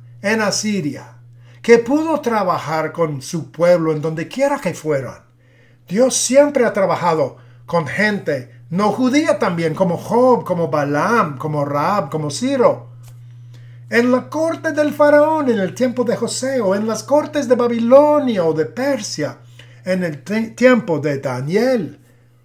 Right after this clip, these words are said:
Dios guió a los magos por una estrella cuando vinieron del imperio parto. Él usó a Jetro, el suegro de Moisés, para darle consejo. El Señor no tiene límites o barreras como nosotros imaginamos.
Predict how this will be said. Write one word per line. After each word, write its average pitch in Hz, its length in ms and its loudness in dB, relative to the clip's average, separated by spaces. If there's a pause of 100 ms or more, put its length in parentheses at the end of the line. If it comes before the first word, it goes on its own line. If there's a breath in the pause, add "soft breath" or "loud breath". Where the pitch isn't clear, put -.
(520 soft breath)
Dios 285 640 2
guió 262 360 8
a - 20 6
los 262 240 4
magos 247 960 0 (340 soft breath)
por 185 180 0
una 226 200 2
estrella 202 760 -2
cuando 180 320 -4
vinieron 175 460 -2
del 160 160 0
imperio 185 680 0
parto. 196 800 -4 (400 loud breath)
Él 285 240 2
usó 277 340 2
a 269 120 0
Jetro, 247 640 0
el 165 120 2
suegro 269 440 0
de 254 100 6
Moisés, 262 460 2
para 180 220 2
darle 160 280 0
consejo. 160 640 -4 (280 loud breath)
El 277 140 8
Señor 359 420 -6
no 311 200 0
tiene 247 360 6
límites 190 680 2
o 156 120 0
barreras 147 680 2
como 147 260 -8
nosotros 165 520 -4
imaginamos. 147 880 -6